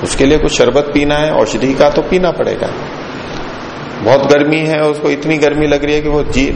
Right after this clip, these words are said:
रह ही नहीं सकता, बहुत ज्यादा परेशान हो रहा है, तो उसके लिए तापमान कुछ कम किया जाए, वो कर सकते हैं, लेकिन सामान्यतः आवश्यकता नहीं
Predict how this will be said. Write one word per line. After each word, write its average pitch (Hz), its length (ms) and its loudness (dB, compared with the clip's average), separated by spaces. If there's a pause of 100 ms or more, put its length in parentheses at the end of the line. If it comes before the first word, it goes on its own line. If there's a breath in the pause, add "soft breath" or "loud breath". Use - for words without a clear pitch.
(160)
रह 117 120 2
ही 147 100 2
नहीं 160 140 0
सकता, 143 340 -2 (1200)
बहुत 117 240 2
ज्यादा 120 280 4
परेशान 131 460 0
हो 120 120 0
रहा 110 120 0
है, - 1160 -4
तो 165 80 2
उसके 175 300 4
लिए 185 200 4 (100)
तापमान 143 440 2
कुछ 156 220 0
कम 151 220 4
किया 139 260 4
जाए, 135 280 -2 (1300)
वो - 100 4
कर 151 200 0
सकते - 360 0
हैं, - 280 -4
लेकिन 170 200 2
सामान्यतः 151 640 0
आवश्यकता 110 540 0
नहीं 98 160 0